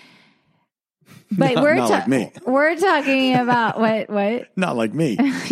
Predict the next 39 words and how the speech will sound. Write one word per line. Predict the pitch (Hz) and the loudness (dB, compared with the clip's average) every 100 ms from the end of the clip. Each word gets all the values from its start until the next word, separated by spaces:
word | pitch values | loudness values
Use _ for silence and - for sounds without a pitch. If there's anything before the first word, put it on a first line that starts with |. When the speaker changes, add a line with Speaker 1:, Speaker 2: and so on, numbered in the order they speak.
| 294 | 0
Speaker 1:
You're | - | 0
always | 247 226 | 0 0
watching | 220 220 226 | -2 -2 -2
football. | 214 180 180 214 | -4 -6 -2 0
Speaker 2:
Always | 220 170 | 0 0
watching | 131 113 113 | -4 -8 -10
football. | 95 - 294 | -10 -4 -2
Speaker 1:
Well, | - | 0
I'm | 285 | 0
just | 311 311 | 0 0
saying, | 330 302 | 0 0
like, | 285 262 240 | 0 0 -2
Speaker 2:
I | 247 220 | 0 2
just | 208 | 2
Speaker 1:
uh, | 214 | 2
Speaker 2:
love | 196 | 0
concussions. | 185 117 120 175 165 - | -2 -2 -4 -6 -6 -6
Speaker 1:
<laughs> | |
like, | 370 - 392 - - 403 - - 392 381 - - | -4 -2 -2 0 -2 -2 -2 -2 -2 -4 -4 -4
um, | 440 - 381 415 - 403 _ 440 _ _ _ _ _ - | -4 -4 -8 -8 -14 -16 _ -20 _ _ _ _ _ -16
<laughs> | - - - - - | -10 -8 -8 -10 -4
you | 330 | 0
like | 311 285 - | 2 0 -2
T | 285 | -2
B | 247 233 | 0 0
Is. | 208 190 196 - - - 233 - | 0 -2 -2 -6 -18 -14 -10 -2
Um, | 247 254 240 | 2 2 2
Speaker 2:
Love | 175 151 175 | 2 2 2
'em. | 185 196 202 202 185 143 - | 4 4 4 4 2 -2 -4
Speaker 1:
uh, | 247 262 247 226 - - _ _ _ 220 | 0 2 2 0 -4 -12 _ _ _ -2
just, | 330 330 370 | 0 0 0
like, | 381 262 - | -2 -2 -6
people | 320 320 311 311 | -6 -2 0 0
who | 320 285 | -2 -4
do | 214 269 285 | -4 -4 -4
say | - 269 | -4 -4
things | - 254 247 240 | -2 -2 -2 -2
that | 226 226 | 0 0
are | 226 208 202 | 2 2 0